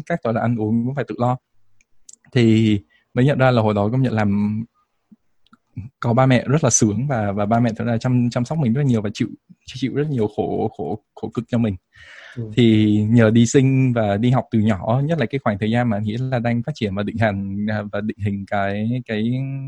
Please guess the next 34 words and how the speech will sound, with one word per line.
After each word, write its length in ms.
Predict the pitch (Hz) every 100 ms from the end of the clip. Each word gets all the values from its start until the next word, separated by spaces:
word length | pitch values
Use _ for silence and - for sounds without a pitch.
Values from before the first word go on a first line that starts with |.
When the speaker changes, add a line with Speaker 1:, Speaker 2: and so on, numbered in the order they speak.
| 139 135 _ _ _ _ _ -
Speaker 1:
cái 120 | 113 117
gọi 140 | 127
là 60 | 107
mối 180 | 104 98
tương 140 | 131
quan 300 | 120 123 113
của 60 | 101
mình 160 | 98
giữa, 340 | 101 110 123 135
giữa 100 | 120
mình 280 | 120 120 98
với, 320 | 101 101 107 120 135 143 151 156 156 151 143
với 80 | 120 127 143 139
bên 140 | 127 123
ngoài 240 | 113 101
và 100 | 101
bên 120 | 107
xã 120 | - 117
hội 180 | 139 113
ấy. 80 | 139 _ _ _ 123
Speaker 2:
Ừ. 100 | 104 _ _
Speaker 1:
Đúng 120 | 117
không? 180 | 131 131
Là 120 | 120 113
tầm 160 | 110
mười 100 | 104
sáu, 260 | - - 101
mười 120 | 139
bảy 160 | 104 95
tuổi 220 | 95 95
ấy, 160 | 120 147 131
là 140 | 110
lúc 160 | 104 135
mà 80 | -